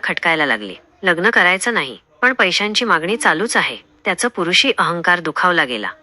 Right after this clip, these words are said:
तो चिडू लागला. दोघांत वारंवार वाद होऊ लागले. एकमेकांवर आरोप, संताप, धमक्या, यातून नातं आता प्रेमाचं न राहता तणावाचं आणि धोकादायक बनलं होतं. शेवटी कविता एका वादात म्हणाल्या,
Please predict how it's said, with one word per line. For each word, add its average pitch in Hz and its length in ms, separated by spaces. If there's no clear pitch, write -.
तो 247 100
चिडू 180 320
लागला. 117 320
दोघांत 190 440
वारंवार 175 520
वाद 185 240
होऊ 170 120
लागले. 104 320
एकमेकांवर 233 680
आरोप, 170 360
संताप, 170 440
धमक्या, 175 420
यातून 196 280
नातं 220 320
आता 214 220
प्रेमाचं 196 540
न 254 40
राहता 208 360
तणावाचं 165 680
आणि 208 140
धोकादायक 190 580
बनलं 143 260
होतं. 123 260
शेवटी 277 340
कविता 214 360
एका 185 220
वादात 156 360
म्हणाल्या, 143 360